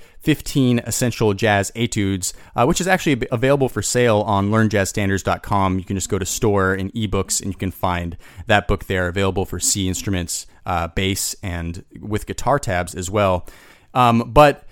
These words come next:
I'm gonna give you an example. Now, this, this etude I wrote over Stella by Starlight, the jazz standard Stella by Starlight. And I did actually write this etude kind of with a specific,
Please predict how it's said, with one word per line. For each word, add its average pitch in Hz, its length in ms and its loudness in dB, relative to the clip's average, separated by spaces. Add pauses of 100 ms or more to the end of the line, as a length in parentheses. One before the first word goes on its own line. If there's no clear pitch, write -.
(220)
I'm 165 120 2
gonna 214 160 6
give 170 180 4
you 170 140 6
an 151 60 8
example. 127 560 4
Now, 127 180 6
this, 147 240 2
this 165 260 0
etude 147 480 2
I 120 120 4
wrote 117 380 4 (100)
over 104 500 2
Stella 117 420 4
by 104 140 4
Starlight, 98 580 0
the 98 140 -2
jazz 98 260 0
standard 98 300 -2
Stella 107 260 2
by 92 160 0
Starlight. 92 540 0 (200)
And 170 80 4
I 190 60 10
did 233 160 6
actually 214 380 4
write 131 340 6
this - 460 2 (180)
etude 123 480 4
kind 135 280 2
of 120 60 4
with 110 140 -2
a 101 40 -2
specific, - 640 -2